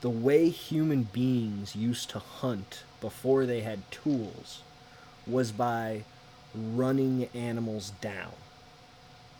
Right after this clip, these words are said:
As in, they would find a deer, and they would start to chase it. And because of the way the human body is designed, if you can carry some water and you can carry some food,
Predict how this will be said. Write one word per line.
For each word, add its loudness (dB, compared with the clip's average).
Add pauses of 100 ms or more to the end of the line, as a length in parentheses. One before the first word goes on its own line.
(120)
As 0
in, -2 (640)
they 0
would -2
find -4
a 2
deer, 0 (840)
and -4
they 0
would -2
start -2
to -10
chase 4
it. -14 (1040)
And 0
because 4
of 0
the 6
way 6
the 2
human 2
body 2
is 0
designed, -2
if -4
you -2
can -4
carry 2
some -4
water 4
and -2
you 0
can -4
carry 0
some -8
food, 6